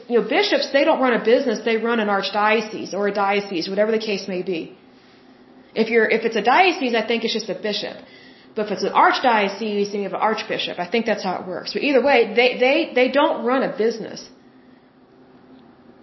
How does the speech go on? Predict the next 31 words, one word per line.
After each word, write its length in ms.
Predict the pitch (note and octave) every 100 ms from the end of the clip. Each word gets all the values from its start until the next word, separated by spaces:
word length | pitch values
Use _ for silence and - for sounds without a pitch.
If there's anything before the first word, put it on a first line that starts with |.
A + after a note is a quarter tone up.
| -
They're 160 | G#3+ A3
running 320 | B3+ C4 G3
churches. 560 | - B3+ B3 F#3 - -
That's 300 | A3+ - C#4
not 220 | C#4 C4+
the 80 | G3+ -
same. 300 | A#3 - F#3 - - _ _ _ - - _ _ _ _ - - - - - - - - - - -
That, 160 | A3
that's 240 | A#3 B3 -
not 200 | C#4+ C#4
the 60 |
private 420 | G#3 C4 B3+ C4+ C#4
sector, 280 | C4+ C4 C4
and 80 | A#3
it's 80 |
not 120 | A#3+ A#3
the 140 | - -
public 220 | D4+ B3+
sector. 500 | - G#3 F#3 G3+ F#3+
I, 320 | - F#3 -
I 40 | F#3+
guess 300 | A3+ A#3 A#3+
it's 140 | - -
the 60 |
nonprofit 760 | G3+ A3 A#3 - A#3 C4+ A#3+ -
sector, 320 | F3 - C3
I 100 | C#3+
guess. 280 | E3+ F3 E3
I 80 | F#3
don't 120 |
know 60 | A3